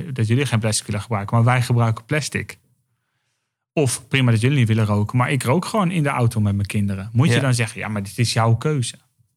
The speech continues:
Speaker 2: Ja, dat is een hele interessante vraag.
Speaker 1: Of moet je het, het gesprek aangaan, hè,
Speaker 2: Ja.
Speaker 1: zonder iemand te veroordelen?
Speaker 2: Ja.
Speaker 1: En dan zou je kunnen zeggen: het is, joh, ik, ik, ik vind dat je niet moet roken met kinderen in de auto. En ik wil dat heel graag onderbouwen.
Speaker 2: Ja.
Speaker 1: En, en,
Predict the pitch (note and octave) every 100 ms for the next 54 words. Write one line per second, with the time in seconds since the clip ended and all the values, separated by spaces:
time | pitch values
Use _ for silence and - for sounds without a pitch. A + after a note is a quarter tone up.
0 | _ _ - A#2+ A#2+ A2+ A#2+ A2+ G#2+ A2+
1 | - A#2 G#2+ F#2+ A2 F#3+ D#3+ B2 C3 B2
2 | F3 D3+ B2 D3 - F#3+ G#3 B2 - G#2
3 | G#2 D#3+ F#3 F3 E3+ E3 D3+ B2 F#3 F3
4 | B2 G#2+ G2 A2 - A2+ D#2+ - _ -
5 | A#2+ A#2 E3 C3 G#2+ G#2 A2+ G#2+ G#2 G#2
6 | A2 A2 A2 - _ - _ _ D3+ C3
7 | B2 B2 A#2+ - - A#2 A#2+ - D3 -
8 | A2+ G#2 G2+ A2 A2 - E3 B2 A2+ C#3
9 | D#3 A2 F3 A2+ - A2+ G#2+ G#2 G#2 G#2+
10 | A2+ D#3 - B2+ B2 C3+ B2+ A#2 D#3 F3
11 | D#3 C3+ D#3 B2+ A2+ G#2 D3+ G#3 - -
12 | A2+ G2+ B2+ C3 C#3 F#3 D4